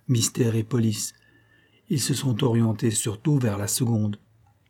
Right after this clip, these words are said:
Ainsi, Gaboriau, Conan Doyle et toute la littérature qu'ils ont inspirée en France et en Angleterre. Pour moi, je n'ai pas cherché à me spécialiser. Toutes mes œuvres policières sont des romans mystérieux, toutes mes œuvres de mystère sont des romans policiers.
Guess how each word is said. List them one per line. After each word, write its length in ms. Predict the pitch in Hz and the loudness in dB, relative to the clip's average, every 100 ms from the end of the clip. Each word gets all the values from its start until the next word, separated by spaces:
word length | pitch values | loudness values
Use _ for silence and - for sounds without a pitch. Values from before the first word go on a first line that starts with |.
| _ - | _ -4
Ainsi, 520 | 165 131 - - 139 | 0 2 2 2 2
Gaboriau, 540 | 147 120 120 117 117 139 | 4 4 4 4 2 2
Conan 280 | 139 120 117 | 2 2 4
Doyle 360 | 113 120 143 | 4 4 4
et 80 | 127 | 4
toute 200 | - 160 | 2 2
la 80 | 135 | 2
littérature 680 | 123 - 123 113 - 170 165 | 0 -2 -2 -2 0 0 2
qu'ils 240 | 147 127 | 0 0
ont 160 | 123 135 | 0 0
inspirée 400 | 131 - 131 127 | -2 0 2 2
en 120 | 104 | 0
France 420 | - 147 151 - | -2 0 2 2
et 60 | 135 | 4
en 100 | 117 | 4
Angleterre. 720 | 123 117 110 110 92 92 _ _ _ _ _ _ _ _ _ _ _ | 4 2 2 -2 -4 -10 _ _ _ _ _ _ _ _ _ _ _
Pour 160 | - 151 | 0 6
moi, 220 | 160 170 | 6 6
je 120 | 156 | 4
n'ai 200 | 156 147 | 4 6
pas 140 | 143 156 | 4 2
cherché 340 | - 135 - | 2 0 2
à 80 | 139 | 2
me 100 | 120 | 2
spécialiser. 840 | - 127 - 117 110 104 104 107 _ _ _ _ _ | -2 -2 0 0 0 0 -4 -6 _ _ _ _ _
Toutes 240 | - - - | -8 -6 0
mes 180 | 123 117 | 2 4
œuvres 220 | 113 110 | 2 0
policières 560 | 120 113 104 - 131 | 2 2 2 2 2
sont 240 | 131 - 110 | 2 0 0
des 120 | 110 | 0
romans 260 | 107 107 110 | 2 2 4
mystérieux, 680 | 110 - 113 107 120 131 - _ _ _ - | 2 0 -2 2 4 2 -2 _ _ _ -6
toutes 260 | 117 - | -6 -2
mes 160 | 123 107 | 0 2
œuvres 200 | 113 110 | 2 2
de 100 | 107 | 2
mystère 480 | 107 - - 120 120 | 0 0 0 2 2
sont 180 | - 113 | 0 0
des 100 | 110 | 2
romans 280 | 113 110 | 2 2
policiers. 520 | 104 113 113 - 104 | 2 0 0 -2 -4